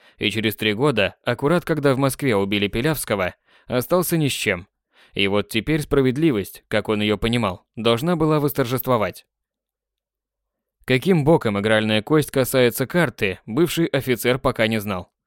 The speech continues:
И даже догадок не было. Сколько он её не бросал, всегда выпадала двойка. Кость была из серебра,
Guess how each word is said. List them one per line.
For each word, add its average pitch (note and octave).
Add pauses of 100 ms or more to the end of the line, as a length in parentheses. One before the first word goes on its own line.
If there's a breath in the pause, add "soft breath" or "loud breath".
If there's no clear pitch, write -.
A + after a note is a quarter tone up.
(300 soft breath)
И B2+
даже E3+
догадок C#3+
не A2
было. F#2 (300)
Сколько D3
он C#3
её C3
не C3
бросал, B2
всегда C#3
выпадала C3+
двойка. G#2 (480 soft breath)
Кость A#2
была B2
из A#2
серебра, C3